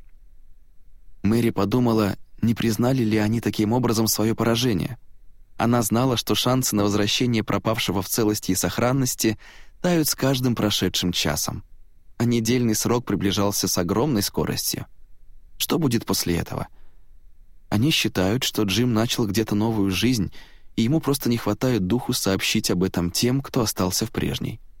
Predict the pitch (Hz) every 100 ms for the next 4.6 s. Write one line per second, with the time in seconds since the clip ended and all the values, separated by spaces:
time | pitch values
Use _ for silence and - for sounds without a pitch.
0 | - - - - - - - - - 123
1 | 170 156 135 131 127 131 113 131 131 131
2 | 156 147 - 131 82 - - - - -
3 | - - - 95 95 95 98 95 95 -
4 | 101 113 113 113 -